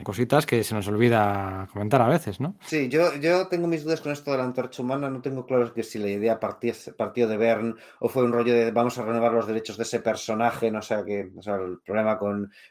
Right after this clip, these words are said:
Speaker 2: que hubo con Carl Burgos veinte años antes, etcétera, ¿no? Y de tratar de tra-, de traerlo de nuevo a, a Marvel para que no se pasase, le pasase el copyright. No lo tengo claro, ¿vale? No sé, es decir, que no sé si es exactamente lo mismo. Pero de nuevo, estamos divagando un montón y estábamos con los X-Men de Claremont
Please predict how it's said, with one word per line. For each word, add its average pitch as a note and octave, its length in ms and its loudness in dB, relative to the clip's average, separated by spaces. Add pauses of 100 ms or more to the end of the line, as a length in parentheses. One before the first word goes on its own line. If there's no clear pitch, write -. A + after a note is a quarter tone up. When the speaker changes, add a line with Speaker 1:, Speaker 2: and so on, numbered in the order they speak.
Speaker 2:
que B2 100 6
hubo A2+ 140 6
con A2 160 -2
Carl A2 240 2
Burgos G#2+ 520 2
veinte A2 320 0
años G2+ 280 -2
antes, B2+ 440 4
etcétera, A#2+ 600 2
¿no? B2 220 -4
Y G2+ 120 -4
de G2+ 180 -4
tratar A#2 300 0
de A2+ 120 0
tra-, - 160 -4
de A2+ 120 -2
traerlo B2+ 400 6
de A#2+ 100 6
nuevo A#2+ 280 6
a, A2 260 6 (220)
a A#2 120 6
Marvel B2 500 6
para A2 220 4
que A2+ 100 -2
no A2 100 -2
se - 140 -10
pasase, G#2+ 300 -8
le A2+ 80 2
pasase G#2 300 -10
el G2+ 80 -14
copyright. B2 360 -2
No C3+ 100 -2
lo D3 80 6
tengo C3 260 4
claro, F2+ 300 0
¿vale? A#2 240 2
No B2 120 0
sé, - 100 -12
es - 80 -12
decir, B2 160 -2
que B2 80 0
no C3 80 -2
sé C3+ 160 -8
si B2+ 120 -10
es A#2 60 -8
exactamente G2+ 380 -6
lo F#2 60 -6
mismo. F2+ 200 -14 (280)
Pero C3 140 8
de C3+ 60 6
nuevo, D3+ 160 8
estamos E3 300 6
divagando D#3+ 340 8
un D3+ 60 2
montón C#3 360 4
y C3 40 2
estábamos C3+ 400 2
con A2 100 0
los G2+ 140 0
X-Men A#2 340 -2
de A2+ 120 -2
Claremont C#3 560 2